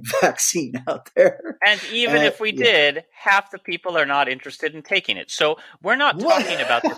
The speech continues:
Speaker 1: <laughs>
Speaker 2: I'm,
Speaker 1: It's not
Speaker 2: I am
Speaker 1: half.
Speaker 2: telling
Speaker 1: It's
Speaker 2: you.
Speaker 1: not half. We're doing good. No, no, no, no, no. <laughs> We can, we're reaching, like,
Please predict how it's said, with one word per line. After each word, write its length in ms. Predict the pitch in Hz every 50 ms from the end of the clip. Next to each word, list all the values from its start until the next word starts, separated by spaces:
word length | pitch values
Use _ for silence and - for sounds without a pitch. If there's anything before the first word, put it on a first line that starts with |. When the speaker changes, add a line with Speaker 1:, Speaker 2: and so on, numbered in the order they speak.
| - - -
Speaker 1:
<laughs> 180 | - - -
Speaker 2:
I'm, 380 | 349 370 170 190 233 254 254 240 -
Speaker 1:
It's 160 | 262 277 -
not 260 | - 180 196 220 233
Speaker 2:
I 40 | 254
am 180 | 302 330 330 262
Speaker 1:
half. 120 | - -
Speaker 2:
telling 280 | - 214 208 190 156 -
Speaker 1:
It's 80 | -
Speaker 2:
you. 80 | - -
Speaker 1:
not 160 | - 311 262
half. 220 | 240 277 285 240 -
We're 160 | - 254 254 208
doing 300 | 254 285 302 294 254 208
good. 320 | 294 302 269 254 254 - - - _
No, 200 | 175 233 285 302
no, 120 | 294 302 302
no, 100 | 302 294
no, 280 | 294 294 285 269 220
no. 120 | 175 - -
<laughs> 40 |
We 60 | 240 233
can, 280 | - - - 277 247 - - - - -
we're 180 | 185 240 247 220
reaching, 380 | 233 262 269 - - 277 240
like, 300 | 233 208 202 202 196 196